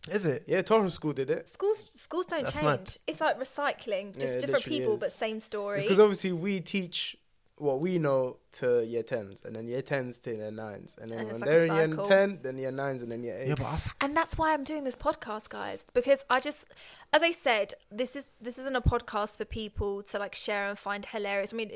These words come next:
Speaker 3: there are funny parts, but it is for those people that are like, "Rah, school sucks and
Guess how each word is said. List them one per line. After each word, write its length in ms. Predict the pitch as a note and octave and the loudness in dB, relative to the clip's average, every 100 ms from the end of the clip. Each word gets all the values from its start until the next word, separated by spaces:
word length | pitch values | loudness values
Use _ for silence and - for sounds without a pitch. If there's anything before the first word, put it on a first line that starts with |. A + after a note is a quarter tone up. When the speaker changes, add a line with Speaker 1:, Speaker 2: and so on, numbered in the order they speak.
| - | -8
Speaker 3:
there 200 | G#3+ A#3 | 2 6
are 120 | A#3+ | 6
funny 260 | A#3+ A3+ A3+ | 6 -2 -2
parts, 320 | - G#3+ - | -2 -2 -2
but 160 | - - | -6 -2
it 160 | G#3+ - | -2 -2
is 180 | A#3 - | -4 -4
for 120 | G#3 | -4
those 200 | G#3+ G#3+ | -4 -4
people 380 | - G#3+ G#3+ F#3+ | -6 -6 -6 -6
that 140 | F#3 | -4
are 80 | F#3 | -4
like, 380 | E3 D#3 - - _ _ _ | -4 -6 -10 -18 _ _ _
"Rah, 300 | - G3 D#3 | -6 -2 -2
school 380 | - - B3+ A3+ | -4 -4 -6 -6
sucks 560 | - - A#3 - - - | -6 2 2 2 -6 -8
and 300 | F3+ F3+ | -8 -10